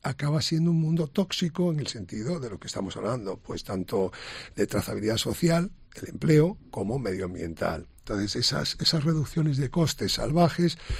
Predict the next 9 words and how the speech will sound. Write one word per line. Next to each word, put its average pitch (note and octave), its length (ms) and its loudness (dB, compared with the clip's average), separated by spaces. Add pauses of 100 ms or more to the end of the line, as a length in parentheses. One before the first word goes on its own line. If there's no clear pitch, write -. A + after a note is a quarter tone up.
(220)
s-, - 180 -6
son D#3 260 2
una D#3 140 8
espiral E3 460 6
que D3 80 -2
acaban D3+ 520 2
llevando D#3+ 600 6 (500)
a, D#3+ 460 6
eh, D3+ 500 2